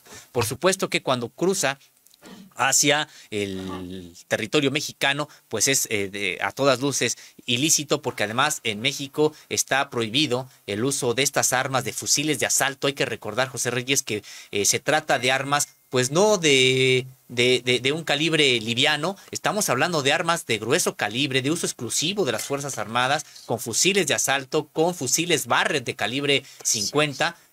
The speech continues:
con lanzagranadas, eh, es decir, pues se trata prácticamente,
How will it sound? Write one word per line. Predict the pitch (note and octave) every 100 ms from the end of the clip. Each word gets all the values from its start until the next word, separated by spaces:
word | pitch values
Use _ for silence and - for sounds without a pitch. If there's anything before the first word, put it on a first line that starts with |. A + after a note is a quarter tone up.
| -
con | C#3 C3
lanzagranadas, | A#2+ - G#2+ A2 A#2+ E3 D3 E3+ - _ -
eh, | A2+ D3+
es | G#3
decir, | F3+ - F#3+ - -
pues | B2+
se | C#3+
trata | G#3 A3+ G#3+
prácticamente, | G#3+ G#3 F#3 D#3 D3+ F3 D#3+ F3